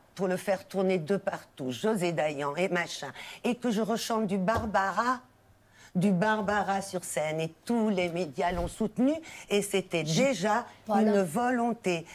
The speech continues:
Speaker 1: de défense d'un métier, parce qu'il y a un entre-soi. Moi, j'ai une chance folle, ce métier n'a jamais voulu de moi, et je n'en fais pas partie, pour autant, je l'aime bien.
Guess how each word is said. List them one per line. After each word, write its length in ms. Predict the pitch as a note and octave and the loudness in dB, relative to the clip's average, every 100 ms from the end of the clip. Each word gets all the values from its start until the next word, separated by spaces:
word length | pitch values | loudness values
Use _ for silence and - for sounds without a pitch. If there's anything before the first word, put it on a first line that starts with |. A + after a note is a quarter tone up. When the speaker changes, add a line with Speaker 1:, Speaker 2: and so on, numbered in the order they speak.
| - | -8
Speaker 1:
de 180 | D#3 E3+ | -2 -2
défense 640 | D#3 G#3 G3 G3+ F#3+ D#3 C#3+ | 2 2 2 2 0 0 -4
d'un 180 | F3 E3+ | -2 0
métier, 520 | F3 F3 - F3 D#3+ | 0 -2 -6 -6 -4
parce 260 | D#3 D3+ | -2 -4
qu'il 140 | - D#3+ | -6 -4
y 40 | |
a 40 | D3+ | -2
un 160 | E3+ | 0
entre-soi. 640 | F#3 F#3 E3+ D3+ - E3 D#3+ - - - | -2 -4 -8 -8 -4 -4 -4 -14 -12 -4
Moi, 120 | E3+ | -4
j'ai 140 | D#3+ | -2
une 100 | F3 | -4
chance 300 | - F#3 E3+ - - - | -4 -4 -6 -8 -8 2
folle, 240 | G#3+ A#3+ - - - | 2 2 -8 -20 -8
ce 140 | - | -2
métier 320 | F3 E3 F#3+ | -2 -2 -2
n'a 160 | E3+ D#3 | 0 0
jamais 300 | C#3 D#3+ D#3 | -2 -4 -4
voulu 280 | C#3 D3 C#3+ | -4 -4 -2
de 80 | C#3+ | -2
moi, 300 | D#3 E3+ E3+ - - | 0 -2 -4 -14 -6
et 60 | E3 | -2
je 100 | D#3+ | 0
n'en 200 | E3 D3+ | 0 -2
fais 160 | E3 | -4
pas 180 | D3+ D3+ | -2 -2
partie, 480 | D3 C3+ - A#3 G#3+ - - | -2 -6 -4 -2 -2 -6 -12
pour 160 | - D3+ | -6 -4
autant, 320 | D#3 - A3+ | -4 -4 -2
je 120 | G3 | -2
l'aime 300 | F3 F#3+ G3+ | -2 0 0
bien. 320 | D#3+ C3+ C3 | -2 -4 -4